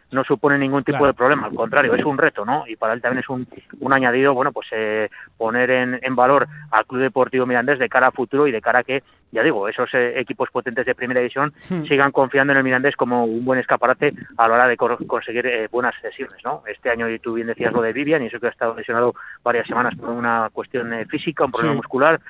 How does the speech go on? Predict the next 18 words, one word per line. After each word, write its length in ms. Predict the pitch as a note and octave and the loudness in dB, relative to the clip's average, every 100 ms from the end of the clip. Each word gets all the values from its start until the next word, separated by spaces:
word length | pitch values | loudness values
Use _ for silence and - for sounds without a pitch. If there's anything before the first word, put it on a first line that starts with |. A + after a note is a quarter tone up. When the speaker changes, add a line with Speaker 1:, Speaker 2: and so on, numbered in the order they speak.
| - - | -18 -12
Speaker 1:
Eh, 380 | A#2 A#2 A2+ A2+ | -6 -2 0 0
bueno, 180 | A#2 C#3+ | 0 0
pero 120 | A2+ | -2
ahí 40 | A#2 | -2
está 140 | - | 2
el 80 | B2 | 0
caso 240 | C3+ - B2 | 0 -2 -2
de, 240 | A#2+ A2+ - _ _ | 0 -2 -8 _ _
de 120 | B2+ | -4
Meseguer, 680 | B2 - - E3 F#3 F3+ F3 - - - | -4 -6 -4 0 2 2 0 -4 -20 -8
eh, 200 | A#2+ A#2 | -4 -2
ahí 100 | A2+ | -2
está 140 | C3 | -4
el 40 | B2 | -6
caso 200 | A#2+ A#2+ | -6 -4
de, 480 | A#2+ A#2 A#2 A#2 A#2+ | -2 0 0 -2 -2
de 280 | A#2 A#2 | -2 -4
Trigueros. 560 | - B2+ C#3+ F3+ F3 | -2 0 4 4 4